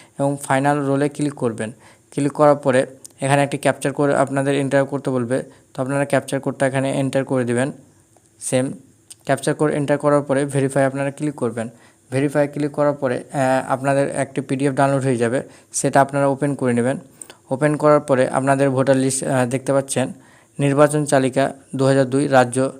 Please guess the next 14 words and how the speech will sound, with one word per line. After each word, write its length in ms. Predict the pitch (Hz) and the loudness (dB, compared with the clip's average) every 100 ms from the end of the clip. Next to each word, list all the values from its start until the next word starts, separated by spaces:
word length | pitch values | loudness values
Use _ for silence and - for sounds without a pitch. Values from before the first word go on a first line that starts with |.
| - _ _ - | -20 _ _ -2
এস 160 | 143 | -2
টোয়েন্টি 260 | 143 143 135 | 0 -2 -2
ফাইভ 200 | 139 139 139 | 0 -2 -2
পশ্চিমবঙ্গ। 600 | 139 - 127 117 113 113 - _ - _ - | -4 -2 -2 -2 -4 -10 -16 _ -20 _ -6
আপনারা 240 | 131 139 | -2 0
নিচের 280 | 139 131 139 | -2 -4 -4
দিকে 180 | 139 143 | 0 0
স্ক্রল 240 | - 139 | 0 -2
করবেন, 380 | 135 120 120 139 - - _ | -2 -2 -2 -2 -6 -20 _
তো 80 | - | -4
এখানে 260 | 131 156 143 | 0 2 2
আপনারা 220 | 139 147 | 2 0
দেখতে 400 | 139 139 - 151 | 0 -2 -2 2
পাবেন 260 | 143 123 | 2 2